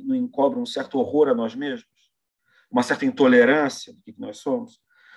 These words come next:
Uma espécie de um espelho invertido que a gente, no, no qual a gente não, não quer se ver,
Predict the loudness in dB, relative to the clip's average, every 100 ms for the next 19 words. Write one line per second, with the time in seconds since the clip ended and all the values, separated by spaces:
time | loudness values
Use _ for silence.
0 | _ 0 0 0 -2 -2 -2 -6 0 2
1 | 2 0 -2 -6 -10 -10 -8 -6 -8 -8
2 | -12 -14 -8 -6 -2 2 2 0 -6 -6
3 | -6 -4 -4 -6 -8 -4 -2 -4